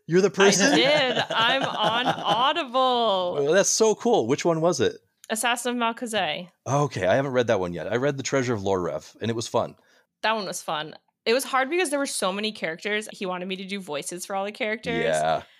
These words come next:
Speaker 2: Oh my God, it was so hard to keep track. And I had, I had to, like, come up with personas for all of them. And we were, like,
Speaker 1: Mm-hmm.
Speaker 2: sending back weird little, like, YouTube clips of, like, "I found this cartoon character. Like, can you make your voice sound like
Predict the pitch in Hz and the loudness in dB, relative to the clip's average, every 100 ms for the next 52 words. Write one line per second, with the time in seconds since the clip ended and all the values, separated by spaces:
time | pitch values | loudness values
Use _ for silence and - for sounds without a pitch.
0 | _ _ _ _ - 233 214 190 190 185 | _ _ _ _ -4 -2 -2 -2 -4 -4
1 | 185 214 208 202 190 208 - 180 165 196 | -6 -4 -2 -4 -4 -8 -4 -2 0 -2
2 | - 185 185 190 175 165 - 202 220 247 | -4 -6 -4 -4 -4 -8 -8 -4 -2 0
3 | 208 180 _ _ - 233 233 226 214 190 | -2 -4 _ _ -4 -2 0 -2 -4 -8
4 | 175 - 185 190 202 202 214 170 196 214 | -6 -4 -2 0 -2 -2 -2 0 0 0
5 | 226 220 220 220 - 185 180 185 180 185 | 0 2 2 0 -2 -2 0 0 0 -2
6 | 190 214 214 220 208 202 202 180 196 208 | 0 0 0 0 0 -2 -4 -4 -2 -2
7 | 202 214 208 180 180 180 185 190 208 190 | -2 -2 0 0 -2 -6 -8 -6 -8 -8
8 | - 208 - 185 180 185 190 330 339 240 | -6 -6 -6 -4 -4 -4 -2 -2 0 -2
9 | - 208 - 269 254 180 151 - 147 156 | -4 -4 -4 -6 -4 -6 -6 -6 -6 -6
10 | - 196 214 254 240 196 208 208 220 185 | -8 -8 -6 -6 -6 -6 -8 -6 -8 -4
11 | 180 - 208 190 151 | -4 -4 -6 -6 -8